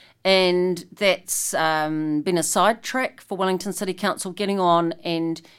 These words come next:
and completing the job. So, uh,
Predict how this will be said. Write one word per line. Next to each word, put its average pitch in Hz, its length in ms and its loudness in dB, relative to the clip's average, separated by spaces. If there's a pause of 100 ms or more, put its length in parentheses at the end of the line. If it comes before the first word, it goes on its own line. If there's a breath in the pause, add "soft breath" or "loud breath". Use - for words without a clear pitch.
(360 soft breath)
and 180 220 2
completing 180 560 -2
the 165 80 0
job. 151 460 -2 (440 soft breath)
So, 185 500 4
uh, 202 200 2